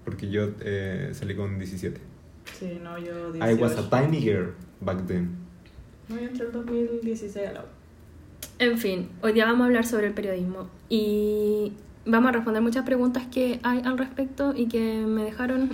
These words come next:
Speaker 3: en Tweets de Pana. Y eso, vamos a hablar sin pelos en la lengua. Toda
Speaker 1: Sin,
Speaker 3: la
Speaker 1: sin
Speaker 3: verdad.
Speaker 1: escrúpulos.
Speaker 3: Sí, vamos a decirle toda la verdad.
Speaker 1: No
Speaker 2: Le
Speaker 3: Vamos
Speaker 2: vamos a
Speaker 3: a
Speaker 1: scraps.
Speaker 2: decirle, le vamos a
Speaker 3: Te,
Speaker 2: decirle
Speaker 3: y no te
Speaker 2: toda
Speaker 3: lo
Speaker 2: la
Speaker 3: voy a
Speaker 2: verdad.
Speaker 3: mandar a decir con nadie. A continuación,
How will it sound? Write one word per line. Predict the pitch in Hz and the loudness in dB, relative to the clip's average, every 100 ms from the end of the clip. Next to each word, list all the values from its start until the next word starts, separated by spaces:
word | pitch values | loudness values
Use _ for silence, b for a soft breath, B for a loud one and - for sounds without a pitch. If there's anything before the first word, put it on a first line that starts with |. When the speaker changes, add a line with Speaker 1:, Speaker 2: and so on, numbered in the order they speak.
| - | 0
Speaker 3:
en | 226 | 0
Tweets | 233 233 240 | 0 -2 -2
de | |
Pana. | 233 269 320 349 B B B B B - - 226 | 0 0 0 -4 B B B B B -20 -10 2
Y | |
eso, | 311 240 220 - - | 2 2 -4 -6 -2
vamos | 226 254 294 | 4 6 8
a | |
hablar | 269 285 | 8 6
sin | 285 262 - - - - | 4 4 2 -6 -20 4
pelos | 262 285 311 294 | 6 8 6 4
en | 262 | 2
la | 240 | 2
lengua. | 202 185 190 185 - - | 2 0 -6 -10 -16 -2
Toda | 254 269 | 6 8
Speaker 1:
Sin, | 277 | 8
Speaker 3:
la | 269 | 8
Speaker 1:
sin | |
Speaker 3:
verdad. | 254 135 143 | 6 6 4
Speaker 1:
escrúpulos. | - 135 123 101 90 - - - - | 2 4 4 4 0 -4 -12 -16 -4
Speaker 3:
Sí, | 202 196 | -2 4
vamos | 214 226 | 4 6
a | 220 | 4
decirle | 240 226 202 | 2 2 0
toda | - 254 | 0 2
la | 277 269 | 4 4
verdad. | 269 254 269 | 2 2 4
Speaker 1:
No | - | 4
Speaker 2:
Le | 185 | 6
Speaker 3:
Vamos | 247 | 10
Speaker 2:
vamos | 240 233 | 10 10
a | 220 | 8
Speaker 3:
a | - | 6
Speaker 1:
scraps. | - | 4
Speaker 2:
decirle, | 208 208 202 - - - | 2 4 2 0 -8 -8
le | 180 | -4
vamos | 180 190 196 | -2 0 2
a | |
Speaker 3:
Te, | 208 | 2
Speaker 2:
decirle | 180 202 | 2 2
Speaker 3:
y | 214 | 4
no | 226 | 4
te | |
Speaker 2:
toda | 214 | 4
Speaker 3:
lo | 208 | 4
Speaker 2:
la | 196 | 6
Speaker 3:
voy | 208 | 6
a | 214 | 6
Speaker 2:
verdad. | |
Speaker 3:
mandar | 202 190 202 208 | 4 2 2 2
a | |
decir | 196 185 214 214 | 0 0 -2 -4
con | - 208 208 208 | -2 -2 2 4
nadie. | 202 185 - - - - B B - | 6 6 2 -6 -14 -20 B B -2
A | 226 | 0
continuación, | 240 233 233 220 220 285 | 4 2 2 0 2 2